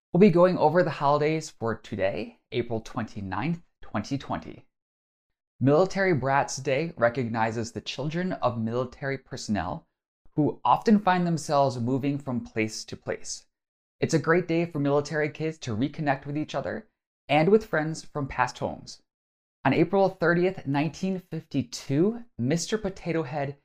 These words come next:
became the first toy advertised on television and the first commercial aimed at children and not parents.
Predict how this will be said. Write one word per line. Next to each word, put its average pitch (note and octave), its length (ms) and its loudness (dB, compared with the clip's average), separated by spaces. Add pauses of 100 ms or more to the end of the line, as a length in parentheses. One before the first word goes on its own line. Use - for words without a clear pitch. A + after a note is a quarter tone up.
(380)
became C#3+ 360 0
the A#2 140 -4 (160)
first E3+ 380 0
toy B2 480 0
advertised G#2+ 720 -4
on G#2 140 -8
television F#2+ 640 -6 (500)
and E3 260 6
the A3 60 4
first C#3 340 -2
commercial A2+ 580 -2
aimed G#2 260 -4
at - 160 -2
children C#3+ 560 -2 (260)
and G#2 160 2
not G#2+ 180 4
parents. - 560 -6